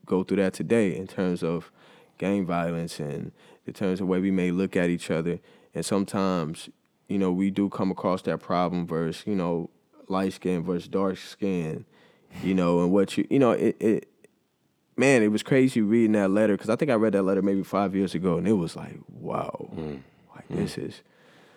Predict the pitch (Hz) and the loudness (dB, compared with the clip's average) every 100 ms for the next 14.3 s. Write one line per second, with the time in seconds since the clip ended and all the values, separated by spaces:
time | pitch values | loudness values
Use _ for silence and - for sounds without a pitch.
0 | _ _ - 98 82 - 135 127 98 - | _ _ -10 -8 -8 -6 -2 0 0 -4
1 | - - - 85 92 92 82 82 82 80 | -12 -14 -8 -4 0 0 0 -4 -10 -10
2 | 85 85 _ _ 80 90 95 82 80 - | -10 -14 _ _ -6 -4 -4 -6 -10 -16
3 | - _ _ _ _ _ _ _ - - | -20 _ _ _ _ _ _ _ -20 -14
4 | - - 95 - 113 113 95 90 95 101 | -12 -10 -12 -6 2 4 4 2 2 2
5 | 113 110 90 85 82 95 - 101 92 - | 0 -4 0 0 0 -2 0 0 0 -4
6 | _ _ _ - - 101 95 85 78 - | _ _ _ -12 -4 0 2 0 0 -6
7 | - _ _ _ _ _ - 92 - 90 | -18 _ _ _ _ _ -8 -6 -2 0
8 | 98 90 85 - - 82 87 87 - 87 | 0 -2 -4 -6 -4 0 0 0 -2 -8
9 | - 78 80 90 95 82 85 - 87 85 | -6 -2 0 2 0 -2 -8 -10 -4 -2
10 | 82 82 - - 87 87 85 90 - 90 | -4 -6 -10 -2 0 0 -2 -6 -6 -8
11 | - 92 92 90 87 - - 82 82 80 | 0 2 4 2 -2 -8 -2 0 0 0
12 | 82 80 _ _ - - _ _ _ _ | -4 -8 _ _ -20 -20 _ _ _ _
13 | _ - 90 90 82 85 82 - 90 90 | _ -4 2 4 4 4 0 2 4 4
14 | 87 87 85 | 4 2 -2